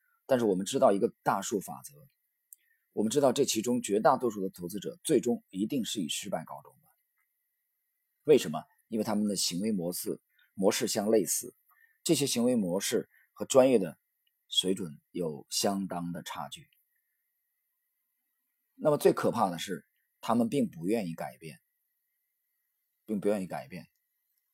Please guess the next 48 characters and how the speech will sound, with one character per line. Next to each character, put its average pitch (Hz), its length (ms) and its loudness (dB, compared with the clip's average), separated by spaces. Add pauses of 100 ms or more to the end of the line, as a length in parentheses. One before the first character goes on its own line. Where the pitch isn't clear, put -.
(840)
啊， 76 120 -8
还 101 180 0
固 175 200 6
守 82 220 0
之 127 160 -4
前 92 260 -6
几 90 120 -8
十 101 140 -8
年 85 160 -6
的 87 80 -8
模 76 180 -10
式， - 220 -14 (380)
固 156 160 4
守 107 160 4
几 92 160 -4
十， - 160 -10 (440)
几 92 140 -4
十 120 140 -2
年 101 180 4
之 135 160 -4
前 87 300 -2
的 92 100 -2
思 - 220 -2
维 104 100 4
模 85 180 -4
式 - 220 -14 (160)
和 - 160 -12
行 104 220 -2
为 123 100 2
模 71 160 -6
式、 - 140 -12 (320)
交 127 160 6
易 - 20 4
模 76 160 -2
式。 - 180 -16 (1160)
那 107 100 -4
么 92 160 -2 (280)
其 - 120 -4
实 110 160 -2
最 123 280 4
终 135 260 -2
的 117 100 6
悲 139 220 6
剧 117 140 -4
命 95 160 -4
运 71 160 -12 (360)
已 80 300 -6
经 117 320 -2